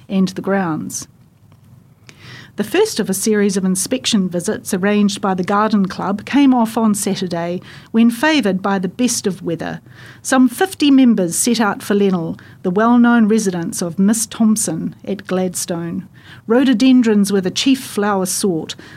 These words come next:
but Lennell possesses many and varied beautiful garden subjects that the two hours spent there went by very quickly. Entering by the main gates and following the drive, which sweeps gracefully round to the front of the residence,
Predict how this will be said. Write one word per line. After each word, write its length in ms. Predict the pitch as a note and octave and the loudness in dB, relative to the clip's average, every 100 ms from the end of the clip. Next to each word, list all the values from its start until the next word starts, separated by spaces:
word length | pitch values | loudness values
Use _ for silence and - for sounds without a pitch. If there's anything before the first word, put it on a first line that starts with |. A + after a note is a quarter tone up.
| - | -4
but 260 | A3 A3 - | -2 -2 0
Lennell 320 | A3 D4+ D4+ | 2 4 4
possesses 540 | C4 A#3+ C4 C4 G#3+ | 2 2 0 2 4
many 440 | A#3 C4+ A#3 E3+ E3 | 4 6 4 0 0
and 120 | G#3 | 0
varied 540 | F#3+ G#3+ A#3+ A3 G3 - | 2 2 4 4 0 0
beautiful 440 | A#3 C4 A3+ C4 | 2 2 2 0
garden 400 | A3+ A3 A3+ A3 | 2 2 4 2
subjects 560 | A3 G#3 F#3 F3 - - | 2 -2 -4 -6 -6 -6
that 180 | F#3 | -6
the 60 | F#3+ | -6
two 300 | - C4+ C4+ - | 0 2 2 0
hours 300 | G#3+ G#3 F#3+ | 0 0 -2
spent 460 | - - A3 - | -4 -2 -2 -2
there 240 | - F3 F3 | -8 -6 -4
went 240 | F#3+ G#3 | -4 -4
by 220 | G3 F#3+ F#3 - | -2 -2 -4 -2
very 280 | A3+ G#3+ E3 | 0 0 -2
quickly. 560 | - G#3 - F#3 F#3 - _ _ - - - - - | -8 -12 -10 -10 -10 -14 _ _ -20 -20 -20 -20 -4
Entering 400 | C4+ C#4 D4 C#4+ | 2 4 4 4
by 140 | A3+ G#3+ | 4 4
the 80 | G3 | 4
main 360 | G3 A3+ C4 | 4 6 4
gates 380 | A3+ G#3+ A#3+ - | 4 2 0 0
and 100 | G3 | -2
following 480 | - G3+ G#3 B3 B3 | 0 -2 2 4 4
the 60 | |
drive, 440 | A3 G#3 G3 G3+ G#3 | 2 0 0 0 -2
which 220 | G#3+ - | -4 -4
sweeps 460 | - - D#4+ - - | -4 0 0 -2 -2
gracefully 640 | A#3 C4 C4+ - C4 A#3 | 0 2 0 -2 0 0
round 380 | G#3+ G#3+ G#3 F#3+ | 2 2 2 0
to 100 | G3+ | -2
the 60 | F#3+ | -6
front 280 | - G#3+ | -2 0
of 100 | A3 | 0
the 80 | F#3+ | -2
residence, 680 | F3+ F3+ F#3+ A#3+ A#3+ - | -4 -2 0 0 0 -4